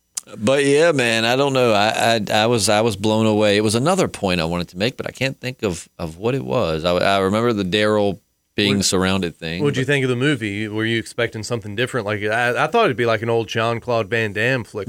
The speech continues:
Speaker 2: or
Speaker 1: <laughs>
Speaker 2: something.
Speaker 1: It'd be like It's a Wonderful Life or something, like a
Speaker 2: Right,
Speaker 1: very,
Speaker 2: like
Speaker 1: like,
Speaker 2: classic.
Speaker 1: cliche classic movie. But,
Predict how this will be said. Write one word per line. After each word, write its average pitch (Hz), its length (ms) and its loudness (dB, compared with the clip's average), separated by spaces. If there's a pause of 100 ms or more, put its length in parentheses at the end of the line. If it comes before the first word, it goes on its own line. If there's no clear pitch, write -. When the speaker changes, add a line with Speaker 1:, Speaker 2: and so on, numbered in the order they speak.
Speaker 2:
or 98 60 -8
Speaker 1:
<laughs> - 0 -
Speaker 2:
something. 101 520 -4
Speaker 1:
It'd 294 220 2
be 156 80 2
like 131 220 2
It's 120 160 0
a 127 40 2
Wonderful 110 560 2
Life 98 380 2
or 101 80 0
something, 95 480 0
like 95 160 0
a 98 60 2
Speaker 2:
Right, 92 60 -4
Speaker 1:
very, 101 380 2
Speaker 2:
like 95 240 2
Speaker 1:
like, - 40 -
Speaker 2:
classic. 95 260 -12
Speaker 1:
cliche 95 640 2
classic 90 580 0
movie. 90 400 2
But, 82 400 0